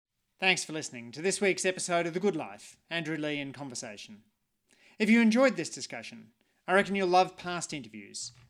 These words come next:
with Ginger Gorman, Marie Crabb, and Cordelia Fine. We appreciate getting feedback on this podcast, so please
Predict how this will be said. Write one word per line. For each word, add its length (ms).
with 100
Ginger 300
Gorman, 480
Marie 260
Crabb, 360
and 140
Cordelia 480
Fine. 360
We 80
appreciate 460
getting 220
feedback 500
on 60
this 140
podcast, 720
so 180
please 520